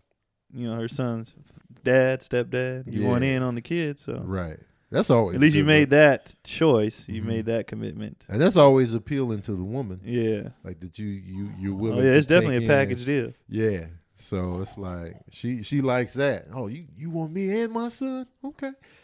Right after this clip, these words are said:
Speaker 2: But like I say, I don't know the old ways. Um, but how should you go about asking her to marry you? I would say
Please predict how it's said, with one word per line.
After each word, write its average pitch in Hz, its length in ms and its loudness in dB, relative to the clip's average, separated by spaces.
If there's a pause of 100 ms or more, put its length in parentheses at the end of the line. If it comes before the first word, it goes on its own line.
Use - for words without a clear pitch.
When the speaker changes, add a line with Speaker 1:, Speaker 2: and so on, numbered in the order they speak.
(540)
Speaker 2:
But 101 300 -2 (340)
like 233 140 8
I 262 80 12
say, 262 240 10
I 165 100 8
don't 202 160 6
know 202 140 8
the 185 80 6
old 202 320 6
ways. 180 680 -2 (220)
Um, 110 680 -4 (1400)
but 131 260 4
how 170 220 6
should 175 180 -2
you 160 100 0
go 156 240 6
about 185 300 4
asking 214 340 2
her 220 100 0
to 214 80 -2
marry 240 300 -2
you? 220 160 -4
I 151 180 2
would 180 220 2
say 156 520 0